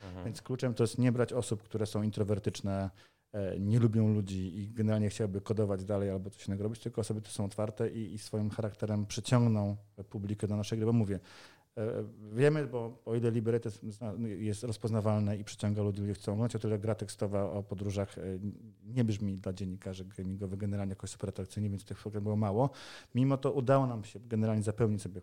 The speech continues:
Speaker 2: wszystkie wolne sloty, ale to bardzo dużo zależy od osoby, która grę prezentuje, więc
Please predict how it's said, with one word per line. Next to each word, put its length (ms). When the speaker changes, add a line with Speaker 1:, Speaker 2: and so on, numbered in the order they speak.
Speaker 2:
wszystkie 520
wolne 320
sloty, 400
ale 140
to 180
bardzo 440
dużo 280
zależy 380
od 120
osoby, 280
która 180
grę 100
prezentuje, 460
więc 260